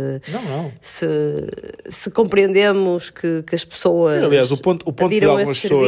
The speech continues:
Speaker 1: pessoas,
Speaker 2: ou não.
Speaker 1: as duas ou três pessoas, entre quatrocentos comentários que tive, as duas ou três pessoas civilizadas que comentaram, e que eu a essas pessoas fiz questão de responder,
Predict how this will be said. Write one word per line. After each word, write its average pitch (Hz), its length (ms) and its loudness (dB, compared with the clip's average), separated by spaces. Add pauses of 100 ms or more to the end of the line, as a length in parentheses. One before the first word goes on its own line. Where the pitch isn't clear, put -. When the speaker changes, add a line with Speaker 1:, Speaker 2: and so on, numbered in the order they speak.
(120)
Speaker 1:
pessoas, - 80 -4
Speaker 2:
ou 160 80 -2 (120)
não. 135 160 4
Speaker 1:
as 123 120 0
duas 170 280 4
ou 151 60 -2
três 151 240 -2
pessoas, 120 420 -2
entre 127 240 -6
quatrocentos - 640 0
comentários 123 540 -4
que - 80 -20
tive, 110 260 -10 (580)
as 120 120 -6
duas 139 200 0
ou 139 80 0
três 131 180 -4
pessoas 131 240 -2
civilizadas 123 680 0
que - 60 -14
comentaram, 120 640 -2
e 123 80 -6
que 117 200 -6
eu 117 220 4
a 117 60 4
essas 120 340 0
pessoas - 500 -4
fiz 117 200 -6
questão - 260 -6
de 113 80 -10
responder, 113 500 -10